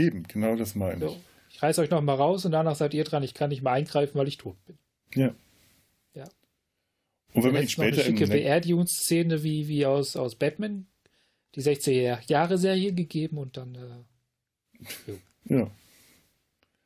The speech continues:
Speaker 1: Und ich, ich habe auch das Gefühl, dass Captain Harriman hier, ähm,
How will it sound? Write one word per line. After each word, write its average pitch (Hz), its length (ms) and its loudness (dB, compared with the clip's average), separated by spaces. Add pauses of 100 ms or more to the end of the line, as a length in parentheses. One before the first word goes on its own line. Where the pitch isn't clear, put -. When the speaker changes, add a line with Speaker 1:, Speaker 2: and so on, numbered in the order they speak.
(2500)
Speaker 1:
Und 135 180 2
ich, - 180 -4
ich - 120 -4
habe 165 120 2
auch 165 60 2
das 165 180 -2
Gefühl, 156 300 0
dass 160 200 -2
Captain 135 380 -4
Harriman 123 480 2
hier, 117 600 0
ähm, 113 640 0